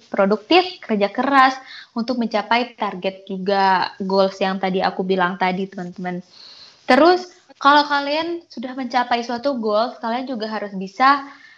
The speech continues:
kayak memberi reward untuk diri kalian sendiri ke teman-teman. Kayak apa yang kalian ingini, kalian harus, maksudnya apa yang kalian ingini dan butuhi pada waktu bersamaan,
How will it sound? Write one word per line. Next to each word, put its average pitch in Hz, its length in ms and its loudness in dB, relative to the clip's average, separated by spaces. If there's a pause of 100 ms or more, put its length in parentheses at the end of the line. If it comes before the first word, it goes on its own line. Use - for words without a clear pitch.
(260)
kayak 226 480 0
memberi 226 800 -2
reward 220 480 -2 (320)
untuk 233 240 -10
diri 214 160 0
kalian 196 400 -4
sendiri 180 400 -6
ke - 160 -10
teman-teman. 175 480 -4 (480)
Kayak 202 960 4 (320)
apa 240 160 4
yang 311 160 4
kalian 233 240 -2
ingini, 220 720 -4 (480)
kalian 240 720 2 (240)
harus, 240 720 -4
maksudnya 254 320 -2
apa 311 240 4
yang 285 80 -8
kalian 240 240 2 (320)
ingini 226 320 -2
dan 247 240 -2
butuhi 214 640 -4
pada 202 240 2
waktu 196 160 -6
bersamaan, 190 560 -4